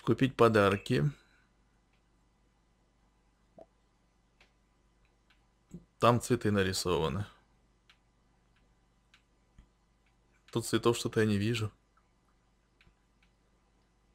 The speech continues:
Ну, лекарства можно по-, маргаритка, это цветы, нет? Обычный яркий жёлтый, но это не очень.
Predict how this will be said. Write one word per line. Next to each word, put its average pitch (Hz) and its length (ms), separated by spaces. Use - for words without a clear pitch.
Ну, 139 80
лекарства 160 460
можно 104 260
по-, 101 160
маргаритка, 117 580
это 110 120
цветы, 120 420
нет? 113 220
Обычный 110 400
яркий 107 260
жёлтый, 101 260
но 101 140
это 117 160
не 123 160
очень. 131 500